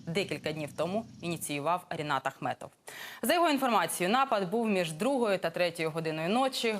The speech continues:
Озброєна група із десяти людей увірвалася на територію, оглушила охоронця прикладом автомата,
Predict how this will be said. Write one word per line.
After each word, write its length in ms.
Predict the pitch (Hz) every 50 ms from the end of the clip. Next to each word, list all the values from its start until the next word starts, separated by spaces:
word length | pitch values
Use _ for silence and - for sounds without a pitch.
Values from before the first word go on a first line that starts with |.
| 180 -
Озброєна 560 | - 190 180 170 175 226 277 294 294 285 277
група 380 | 254 190 185 170 - - 156 147
із 300 | - - 175 165 143 139
десяти 460 | 127 190 226 233 285 277 - 208 175
людей 440 | 165 165 160 196 233 262 254 254 - - -
увірвалася 600 | 175 170 180 170 165 170 185 214 214 208 208 -
на 120 | 175 170 165
територію, 600 | - - 170 170 165 - 175 175 165 156 156 151 - - _ _ -
оглушила 500 | 185 190 226 226 208 - 196 175 151 143
охоронця 520 | 143 - 175 175 185 170 170 - - 165
прикладом 540 | - - 196 190 175 - 147 143 156 147 131 -
автомата, 600 | - 156 - - 190 220 247 254 240 233 214 208